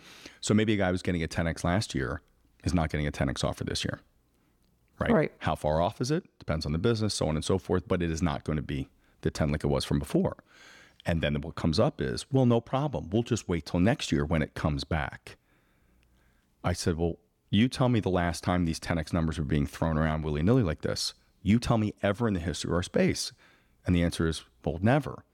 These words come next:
Speaker 1: I said, "So you're waiting for the once-in-a-lifetime event is gonna happen again next year, right? Let, let's really figure this out."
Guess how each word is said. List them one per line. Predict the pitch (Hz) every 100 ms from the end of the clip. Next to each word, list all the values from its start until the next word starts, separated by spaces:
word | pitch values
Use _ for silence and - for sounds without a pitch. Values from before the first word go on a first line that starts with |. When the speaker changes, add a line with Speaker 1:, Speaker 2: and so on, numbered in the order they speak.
| _ _ _ _ _
Speaker 1:
I | 85
said, | - 82
"So | 90
you're | 87 92
waiting | 92 95 110 113 107
for | 101
the | 82
once-in-a-lifetime | 78 87 107 120 110 92 95 95 87 85 -
event | 85 80 78 - - _ _ _ _
is | 90
gonna | 82 80
happen | 80 80 78 78
again | 73 82 73 73 _ -
next | 76 -
year, | - - _ _ _ _ _ -
right? | 85 87
Let, | 92 110
let's | -
really | 104 82
figure | - 65
this | 64 -
out." | 57 -